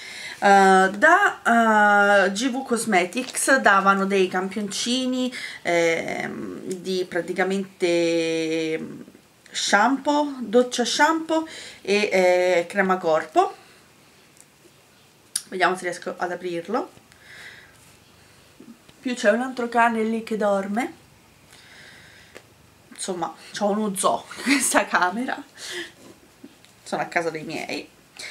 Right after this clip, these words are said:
Allora c'è il, eh, doccia shampoo, che è questo qui. Questo così.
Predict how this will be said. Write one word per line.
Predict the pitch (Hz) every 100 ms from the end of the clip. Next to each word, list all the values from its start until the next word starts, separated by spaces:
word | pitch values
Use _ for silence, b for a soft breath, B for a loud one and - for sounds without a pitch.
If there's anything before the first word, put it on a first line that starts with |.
| B B
Allora | 220 190
c'è | 185 165 - - B B B -
il, | 240 208 185
eh, | 175 190 180 180 175
doccia | 196 320 277
shampoo, | 269 - 370 440 453 508 539
che | -
è | 202
questo | - 233 - 226
qui. | - 202 202 381 - - B B B B _ _ _ _ _ _ _ _ _ _ _ - b b b b b _
Questo | - 175
così. | - 226 262 330